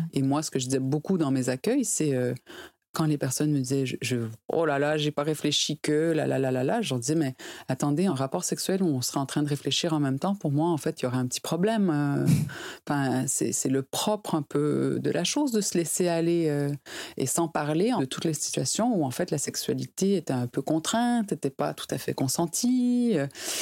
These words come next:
Speaker 1: voilà, où on n'avait pas eu l'opportunité de se poser les bonnes questions avant. Euh, donc, euh,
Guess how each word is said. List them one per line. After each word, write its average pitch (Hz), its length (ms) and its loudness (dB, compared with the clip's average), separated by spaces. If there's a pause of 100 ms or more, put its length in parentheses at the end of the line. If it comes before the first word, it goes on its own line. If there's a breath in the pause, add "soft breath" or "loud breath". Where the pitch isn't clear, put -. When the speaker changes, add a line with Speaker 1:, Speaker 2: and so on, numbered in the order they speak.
(260 loud breath)
Speaker 1:
voilà, 208 500 2
où 143 240 2
on 147 60 4
n'avait 139 240 2
pas 147 160 0
eu 147 40 0
l'opportunité 139 540 -2
de 147 60 -8
se 135 100 -2
poser 135 300 0
les 143 100 0
bonnes 135 200 0
questions 156 440 0
avant. 226 720 2
Euh, 143 160 2 (640 loud breath)
donc, 147 320 0
euh, 127 720 0